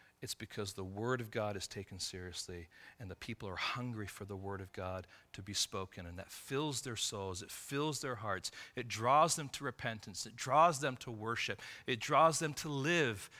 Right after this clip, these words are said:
in a way that would please him. We need the Word.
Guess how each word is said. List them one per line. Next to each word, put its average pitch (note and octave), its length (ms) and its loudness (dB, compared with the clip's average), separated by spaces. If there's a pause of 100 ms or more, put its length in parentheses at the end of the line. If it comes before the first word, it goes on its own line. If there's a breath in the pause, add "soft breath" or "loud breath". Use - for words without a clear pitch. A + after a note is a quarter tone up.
(160 loud breath)
in A2+ 120 -4
a A2 60 -2
way A#2 240 4
that G#2+ 140 -2
would G#2+ 140 -8
please - 380 -4
him. E2+ 260 -8 (1600)
We G#2+ 80 -4
need B2+ 300 2
the A2 80 -4
Word. F#2+ 380 -2